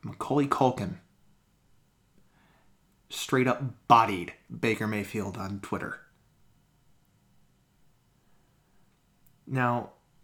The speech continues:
you can't come back from that. It's over. Baker Mayfield became a meme.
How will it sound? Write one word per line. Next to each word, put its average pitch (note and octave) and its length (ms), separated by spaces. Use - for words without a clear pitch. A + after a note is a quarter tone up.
you G3+ 160
can't C3+ 240
come G2+ 160
back F#2 220
from A2 160
that. A#2+ 280
It's F3+ 120
over. - 360
Baker F3 240
Mayfield F3+ 420
became C#3+ 380
a C3+ 40
meme. G#2 440